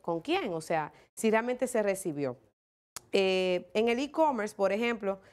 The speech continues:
se puede revisar, eh, la cuenta, el historial, los pagos con los cuales una persona ha hecho los movimientos a través de una tarjeta de crédito, como yo decía anteriormente, y de esa forma hay un control. Pero ahora todavía,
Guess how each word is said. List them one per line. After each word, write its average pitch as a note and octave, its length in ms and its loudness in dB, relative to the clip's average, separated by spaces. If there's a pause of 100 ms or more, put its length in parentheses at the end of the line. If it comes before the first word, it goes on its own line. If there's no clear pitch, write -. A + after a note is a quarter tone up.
(180)
se G#3+ 160 0
puede G#3+ 240 2
revisar, G#3+ 600 0
eh, F3 200 0
la E3+ 160 2
cuenta, G#3+ 600 0
el F#3 100 -4
historial, G#3+ 760 0
los F3+ 160 -8
pagos F#3 400 -2 (320)
con G3 180 2
los G3+ 80 -2
cuales G#3 260 2
una A3 160 -4
persona G3 400 -4
ha F#3+ 160 2
hecho G#3+ 180 -2
los A#3 140 -4
movimientos F3+ 540 0
a F3 80 0
través E3+ 220 0
de F#3+ 60 0
una G#3 120 0
tarjeta G3+ 300 0
de G#3 100 2
crédito, F#3+ 320 -2
como D3+ 180 -2
yo E3 140 2
decía G3 400 0
anteriormente, E3+ 760 -2 (400)
y G#3 120 2
de G3+ 120 6
esa A#3 200 2
forma G3 400 -2
hay G3 120 2
un A#3 140 -4
control. E3 580 0
Pero F3 160 4
ahora G3 300 2
todavía, G3 720 -2